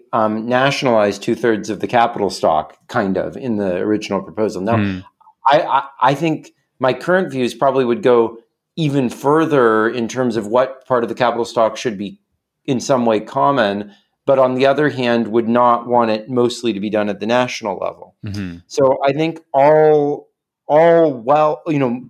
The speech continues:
Speaker 1: the vast majority of wealth should be in some way common. And yet I think the vast majority of wealth should not be owned by a nation state. It should be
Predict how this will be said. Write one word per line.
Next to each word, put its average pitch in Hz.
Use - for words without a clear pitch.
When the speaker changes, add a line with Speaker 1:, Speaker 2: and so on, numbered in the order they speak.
Speaker 1:
the 123
vast 165
majority 120
of 92
wealth 90
should 139
be 117
in 127
some 131
way 117
common. 113
And 139
yet 139
I 139
think 135
the 131
vast 131
majority 127
of 110
wealth 120
should 123
not 131
be 120
owned 143
by 120
a 113
nation 120
state. 95
It 120
should 117
be 117